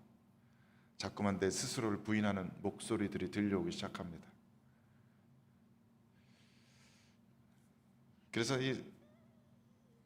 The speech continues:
성경이 보여주는 인간은, 특히 우리 믿는 이들은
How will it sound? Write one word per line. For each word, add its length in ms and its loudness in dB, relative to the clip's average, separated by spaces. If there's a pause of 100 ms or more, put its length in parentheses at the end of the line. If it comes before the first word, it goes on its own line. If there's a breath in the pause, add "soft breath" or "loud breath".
(800)
성경이 480 4
보여주는 680 4 (120)
인간은, 520 2 (640)
특히 220 -4
우리 160 2
믿는 400 2
이들은 480 0